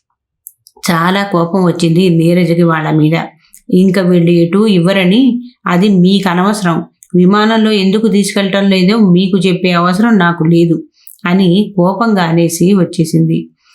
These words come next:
ఇదంతా గమనిస్తున్న అత్తగారు, "ఎందుకమ్మా వాళ్ళతో గొడవ పడతావు?" అంది. "అది కాదత్తయ్య, వాళ్ళకేం తెలుసు? మనం వెళ్ళవలసిన విమానం రద్దయితే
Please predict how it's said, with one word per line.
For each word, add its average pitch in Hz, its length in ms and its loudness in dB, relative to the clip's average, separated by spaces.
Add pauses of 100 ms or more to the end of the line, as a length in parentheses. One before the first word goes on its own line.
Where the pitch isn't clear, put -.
(200)
ఇదంతా 214 480 2
గమనిస్తున్న 196 640 0
అత్తగారు, 190 800 -2 (280)
"ఎందుకమ్మా 196 600 2
వాళ్ళతో 196 420 -2
గొడవ 180 360 0
పడతావు?" 170 720 0 (180)
అంది. 165 460 -2 (360)
"అది 185 160 0
కాదత్తయ్య, 180 880 -2 (280)
వాళ్ళకేం 190 540 0
తెలుసు? 226 560 0 (240)
మనం 196 320 2
వెళ్ళవలసిన 220 580 0
విమానం 214 560 2
రద్దయితే 202 880 -2